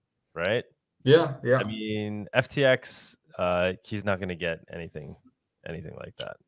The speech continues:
Speaker 2: No,
Speaker 1: So
Speaker 2: no, and
Speaker 1: And he just doesn't, he just, he, he knows. He knows he's can kinda, like, get away with it.
Speaker 2: <laughs> Like,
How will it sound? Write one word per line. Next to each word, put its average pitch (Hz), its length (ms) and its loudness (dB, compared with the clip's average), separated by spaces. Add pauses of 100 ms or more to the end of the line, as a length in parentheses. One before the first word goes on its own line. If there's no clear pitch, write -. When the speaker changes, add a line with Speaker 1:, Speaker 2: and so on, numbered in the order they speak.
(200)
Speaker 2:
No, 101 440 -6 (160)
Speaker 1:
So - 140 -14
Speaker 2:
no, - 400 -10
and 92 320 -4 (260)
Speaker 1:
And 87 200 -4
he 92 120 -8
just - 220 -10
doesn't, 110 280 -4 (100)
he 101 140 -8
just, - 580 -12
he, - 320 -18
he - 220 -6
knows. 87 520 6
He 101 100 -2
knows 110 320 0
he's 101 240 -8
can 101 260 -8
kinda, 107 280 -4
like, 95 240 -2
get 101 120 2
away 101 220 4
with 98 220 0
it. - 120 -8 (420)
Speaker 2:
<laughs> - 140 -8 (1500)
Like, - 240 -4